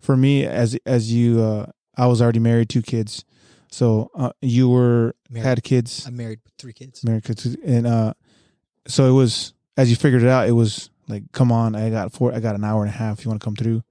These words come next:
Speaker 1: I'm
Speaker 2: Right.
Speaker 1: assuming the same thing. It was the same thing for me. I was like, "Come on, I got four hours. Come on over. Come on over, baby." You know that Christina
Speaker 2: Of
Speaker 1: Aguilera
Speaker 2: course.
Speaker 1: sing?
Speaker 2: Yeah.
Speaker 1: That's a good one. Um,
Speaker 2: Do you wanna sing it together? Or?
Speaker 1: No.
Speaker 2: Okay.
Speaker 1: Uh, I sound good on the mic.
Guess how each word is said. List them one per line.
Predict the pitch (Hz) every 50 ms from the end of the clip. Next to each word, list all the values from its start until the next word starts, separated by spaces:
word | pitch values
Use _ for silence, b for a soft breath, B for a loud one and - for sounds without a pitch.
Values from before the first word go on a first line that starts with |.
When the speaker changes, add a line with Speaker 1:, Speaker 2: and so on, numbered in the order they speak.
| _ _ _ _ _
Speaker 1:
I'm | - 120
Speaker 2:
Right. | 120
Speaker 1:
assuming | 113 - - 120 113
the | 107
same | - 120 110
thing. | - - 135
It | 131
was | 131 -
the | -
same | 151 135
thing | 131 135
for | - - 139
me. | 143 135 117 B B B B B B B B
I | -
was | 127 110
like, | 113 104
"Come | - 143 135
on, | 131 123
I | 127
got | 123 120 107
four | - 139 131 127 120
hours. | 120 117 113 107 104 - - - _ _ _ _ _ _ _ _ _ _ B B B B B B B B B B B _ -
Come | 143 131 127
on | 120 120 123 120 120
over. | 120 120 123 123 113 117 110 101 - _
Come | - 110 104 107 107 104 110
on | 117 117 117 117
over, | 117 117 113 104 107 101
baby." | 104 117 117 120 123 117 107 95
You | 120
know | 117 113 113 113
that | 113 117 -
Christina | - 127 - - 127 123 123
Speaker 2:
Of | 123
Speaker 1:
Aguilera | 127 123
Speaker 2:
course. | 135 135
Speaker 1:
sing? | 131 127 127 - _ _ _
Speaker 2:
Yeah. | - 131
Speaker 1:
That's | 120 -
a |
good | - 107 -
one. | 107 110 - _ _ _ - - -
Um, | 131 127 123 117 107 - - _
Speaker 2:
Do | -
you | 127
wanna | 127 120 120
sing | - - 131
it | 135 -
together? | - 151 151 165 185 190
Or? | 165 147 - _ _ _ B B B B B B B B B B B B B B B B _ -
Speaker 1:
No. | 117 107 101 92 - _ _ _ _ -
Speaker 2:
Okay. | 120 - - - _ _ _ _ _ _ _ _ _ _ _ _ -
Speaker 1:
Uh, | 120 117 113 110 104 - -
I | 113 131
sound | 131 - 160 139 135 120
good | 139 127
on | 123 110
the | 104 101
mic. | 110 127 151 180 214 - - - - -